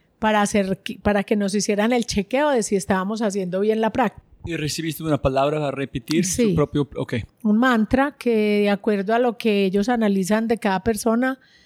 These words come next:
Speaker 1: hay un grupo de mantras y a uno le asignan uno.
Speaker 2: ¿Puedes explicar a la gente cómo es la, cómo haces, cuánto tiempo, cómo es la
Speaker 1: Sí.
Speaker 2: preparación para la gente pueden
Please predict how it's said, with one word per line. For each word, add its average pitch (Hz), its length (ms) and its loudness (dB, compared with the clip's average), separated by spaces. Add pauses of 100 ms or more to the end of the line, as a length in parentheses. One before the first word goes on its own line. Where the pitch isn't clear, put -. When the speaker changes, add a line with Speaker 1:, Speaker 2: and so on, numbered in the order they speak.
(160)
Speaker 1:
hay 226 200 0
un 285 120 0
grupo 302 320 0
de 269 80 2
mantras 320 500 0
y 277 40 2
a 233 80 2
uno 208 180 0
le 254 120 2
asignan 214 460 -2
uno. 208 280 -4 (320)
Speaker 2:
¿Puedes 175 220 0
explicar 175 380 -4
a 170 40 -2
la 160 80 2
gente 165 260 -2
cómo 160 400 -4
es 147 140 -4
la, 143 560 -2 (140)
cómo 143 340 2
haces, 143 320 -2
cuánto 139 320 0
tiempo, 156 680 0
cómo 147 200 -8
es 123 60 -6
la 131 80 0
Speaker 1:
Sí. 247 140 4
Speaker 2:
preparación 143 580 4
para 143 140 -6
la 131 60 -4
gente 139 220 -2
pueden 135 400 -4